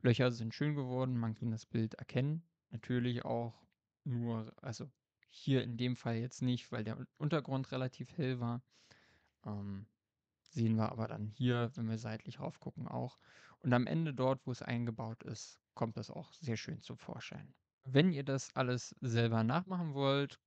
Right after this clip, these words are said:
könnt ihr hier einmal euch das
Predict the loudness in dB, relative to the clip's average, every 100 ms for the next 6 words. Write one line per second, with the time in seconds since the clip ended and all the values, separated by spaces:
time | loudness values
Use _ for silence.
0 | 0 2 2 0 2 2 2 2 2 2
1 | 0 2 2 2 0 0 0 -2 -4 -2
2 | -2 -4 -14